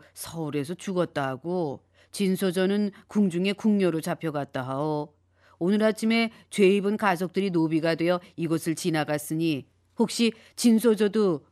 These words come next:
그 중에 들어있을지도 모르지요. 양소유는 하염없이 눈물을 흘리며 어머니에게 다시 돌아가기로 마음먹었다. 한편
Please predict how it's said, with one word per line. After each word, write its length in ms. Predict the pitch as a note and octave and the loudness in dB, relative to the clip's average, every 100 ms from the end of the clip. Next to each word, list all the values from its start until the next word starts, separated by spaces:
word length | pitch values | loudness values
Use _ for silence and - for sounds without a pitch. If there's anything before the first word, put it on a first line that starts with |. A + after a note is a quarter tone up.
| - | -2
그 120 | G#3 | 0
중에 240 | F#3+ G3 | 2 0
들어있을지도 680 | F3+ F3 E3+ D#3+ D#3 - F3 | 0 0 -2 -2 -8 -6 -4
모르지요. 720 | F3 C3+ B2+ A#2+ E3 D3 C#3+ - _ _ _ _ _ _ _ _ _ _ _ _ - | -2 -2 -4 -4 -2 -2 -4 -8 _ _ _ _ _ _ _ _ _ _ _ _ -2
양소유는 580 | D#3+ E3 F3 D#3 D#3+ E3 - - | 0 0 0 0 0 -4 -10 -8
하염없이 500 | B3+ A#3+ G#3+ - G3 | -2 0 0 0 -2
눈물을 360 | F3+ F3 E3+ F3 | 0 0 0 -2
흘리며 420 | D#3+ C3 B2 A#2+ - _ | -2 -2 -2 -4 -10 _
어머니에게 540 | C#3+ C3 B2+ B2+ C#3+ | -6 -4 -6 -8 -10
다시 300 | - D#3 - | -10 -10 -10
돌아가기로 600 | F3+ E3+ E3+ C3+ B2 C#3+ D#3 | -6 -6 -6 -8 -10 -10 -8
마음먹었다. 760 | B2+ A#2 G#2+ - - - - _ _ _ _ _ _ _ _ _ | -10 -10 -14 -16 -18 -18 -18 _ _ _ _ _ _ _ _ _
한편 440 | A#3 A3 A#3+ B3 | -2 2 2 2